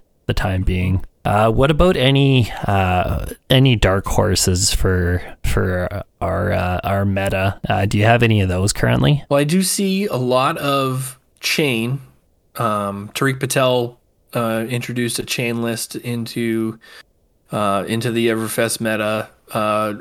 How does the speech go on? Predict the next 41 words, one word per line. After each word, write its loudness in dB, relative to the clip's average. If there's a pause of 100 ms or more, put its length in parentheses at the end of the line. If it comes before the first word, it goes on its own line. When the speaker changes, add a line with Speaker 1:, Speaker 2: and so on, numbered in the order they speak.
Speaker 2:
through -4
Channel -2
Fireball 0
in -2
the -2
Armageddon -4
series, -2 (160)
and, -6
uh, -4
he -4
posted 0
his, -4
his -2
exact -2
eighty 0
and -6
said -2
he -4
was -2
gonna -4
take -6
it -8
to -6
the -8
ProQuest, -4 (100)
and -4
then -4
he -4
won, -2 (460)
uh, 0
ProQuest -4
with -4
Chain. -4
Uh, -4
it 0
is 0
showing -2
up. -2
It -4
has, -4
uh, -4